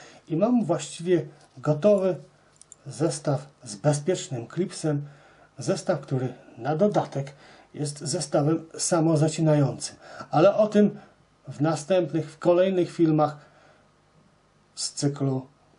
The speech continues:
Karpiowanie od podstaw. Lider, a właściwie materiał, z jakiego wykonamy ten przedostatni odcinek karpiowego zestawu, musi nam zapewniać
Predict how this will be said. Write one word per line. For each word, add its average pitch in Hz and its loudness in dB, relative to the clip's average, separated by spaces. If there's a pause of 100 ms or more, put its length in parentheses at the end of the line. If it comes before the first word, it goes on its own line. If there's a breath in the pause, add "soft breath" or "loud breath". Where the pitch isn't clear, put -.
(1500)
Karpiowanie 143 -2
od 143 -10
podstaw. - -6 (640)
Lider, 180 -2 (600 soft breath)
a 151 -6
właściwie 151 -4
materiał, 160 2
z - -12
jakiego 143 -6
wykonamy 147 -6
ten 147 -4
przedostatni 185 -2
odcinek 131 -12 (380 loud breath)
karpiowego 165 2
zestawu, 180 0 (260 loud breath)
musi 214 -2
nam 170 -2
zapewniać 165 0